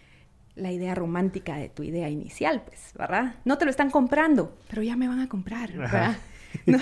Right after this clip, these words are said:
Speaker 1: nadie me está, nadie me está buscando, pero ya me van a buscar, ¿verdad?
Speaker 2: <laughs>
Speaker 1: Entonces, ¿cómo, cómo le haces, verdad? Para, para realmente pasar eso es siendo muy objetivo,
Speaker 2: Ujú.
Speaker 1: ¿verdad? Siendo muy objetivo y utilizando herramientas que te ayuden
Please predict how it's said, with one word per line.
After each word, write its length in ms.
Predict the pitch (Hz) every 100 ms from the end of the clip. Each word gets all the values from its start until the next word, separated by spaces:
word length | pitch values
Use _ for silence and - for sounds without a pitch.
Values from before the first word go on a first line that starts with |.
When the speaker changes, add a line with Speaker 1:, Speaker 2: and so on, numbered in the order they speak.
| 302
Speaker 1:
nadie 400 | 240 285 330 311
me 100 | 269
está, 580 | 226 - 294 294 294 277 - - - -
nadie 220 | 277 302
me 80 | 262
está 120 | 277
buscando, 640 | 277 269 320 339 254 - - -
pero 160 | 220
ya 160 | 226 262
me 120 | 269
van 180 | 269 262
a 60 |
buscar, 520 | 262 185 - 262 277 - 180
¿verdad? 360 | - 185 254 - - -
Speaker 2:
<laughs> 220 | - -
Speaker 1:
Entonces, 480 | 226 240 262 339 320
¿cómo, 320 | 339 339 349
cómo 180 | 349 392
le 80 | 381
haces, 460 | 190 - 415 -
verdad? 340 | 170 147 196 247
Para, 320 | 233 190 -
para 180 | 185 170
realmente 680 | 196 220 254 269 311 311 277
pasar 360 | 180 - 214
eso 200 | 320 415
es 80 | 381
siendo 400 | - - 202 208
muy 160 | 226 220
objetivo, 480 | 226 - 202 202 -
Speaker 2:
Ujú. 140 | 151 113
Speaker 1:
¿verdad? 320 | 160 170 247 - - - - -
Siendo 220 | - 214
muy 180 | 240 262
objetivo 600 | 269 262 214 - 277 392
y 60 | 240
utilizando 420 | 196 151 - 160
herramientas 640 | 196 190 151 160 196 349 -
que 80 |
te 160 | - 170
ayuden 440 | 156 156 185 339